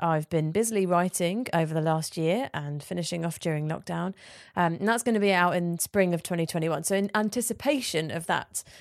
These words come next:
I've renamed the podcast to have the same title as the book.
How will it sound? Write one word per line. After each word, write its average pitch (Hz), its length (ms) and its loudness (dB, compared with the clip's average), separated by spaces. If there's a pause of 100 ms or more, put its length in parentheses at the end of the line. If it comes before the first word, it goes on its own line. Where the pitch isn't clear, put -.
(140)
I've 165 400 2
renamed 208 440 4
the 170 60 -6
podcast 151 760 -6
to 165 100 -4
have 160 180 2
the - 80 -8
same 196 320 4
title 160 480 -2
as 143 300 -2
the - 80 -16
book. - 340 -4